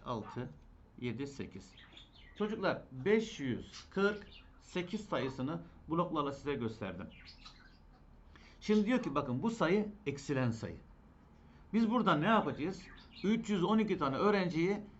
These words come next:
geziye göndereceğiz. Nasıl yapacağız buradan? Bakın. Üç tane yüzlük aldım. Bir tane onluk aldım.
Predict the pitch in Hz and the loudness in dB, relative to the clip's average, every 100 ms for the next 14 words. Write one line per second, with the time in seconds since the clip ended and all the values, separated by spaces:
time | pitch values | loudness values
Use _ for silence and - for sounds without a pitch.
0 | - - 107 110 151 175 190 180 143 113 | -20 -16 -10 0 4 6 6 6 4 0
1 | 98 - - - - - - - - - | -2 -8 -14 -20 -20 -20 -20 -20 -20 -20
2 | - - - - - 208 202 156 123 120 | -20 -20 -20 -6 2 2 4 0 0 -4
3 | 107 127 143 220 - - - - - 117 | -4 -2 0 -2 -4 -14 -20 -18 -8 -8
4 | - 147 208 - - - - - - - | -4 -6 -6 -12 -20 -20 -20 -20 -20 -20
5 | - - - 160 170 156 123 107 120 160 | -20 -20 -6 -4 -2 -2 -2 0 -2 -4
6 | 165 165 156 170 - - - - - - | -2 0 0 -4 -8 -18 -20 -20 -20 -20
7 | - - - - 151 156 - 107 101 110 | -20 -20 -20 -12 -4 -4 -2 -4 -6 -6
8 | 117 143 160 156 160 | -4 -2 -2 -2 -2